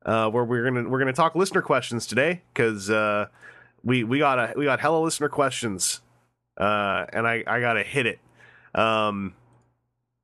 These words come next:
I'm trying to think though. Seth, was there any, uh, any recent Transformers news that caught your eye that you might wanna touch on?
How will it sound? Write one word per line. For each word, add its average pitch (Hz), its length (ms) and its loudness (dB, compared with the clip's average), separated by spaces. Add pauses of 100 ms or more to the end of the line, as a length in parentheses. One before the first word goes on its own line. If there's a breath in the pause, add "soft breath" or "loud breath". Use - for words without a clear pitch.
I'm 143 80 -2
trying 202 140 4
to 185 60 0
think 190 180 -2
though. 165 160 2
Seth, 185 280 2
was 160 100 -2
there 196 100 4
any, 220 260 0
uh, 185 220 4
any 175 400 -2
recent 165 320 -2
Transformers 165 520 0
news 165 260 2
that 135 100 -4
caught 156 220 2
your 127 120 2
eye 151 160 2
that 151 80 2
you 131 60 -2
might 135 100 0
wanna 131 160 0
touch - 280 -2
on? 170 280 0